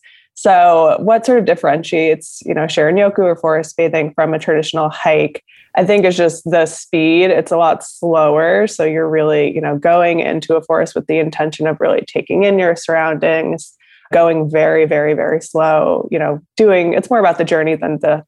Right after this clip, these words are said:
the destination, I think. Um, and also just engaging all of the senses. You know, I think it's so common when we do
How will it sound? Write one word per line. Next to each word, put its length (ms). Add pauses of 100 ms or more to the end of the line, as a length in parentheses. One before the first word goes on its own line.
the 80
destination, 680
I 100
think. 280 (420)
Um, 420
and 120
also 200
just 380 (160)
engaging 460
all 200
of 80
the 80
senses. 760
You 60
know, 100
I 80
think 220
it's 200
so 840
common 380
when 140
we 160
do 500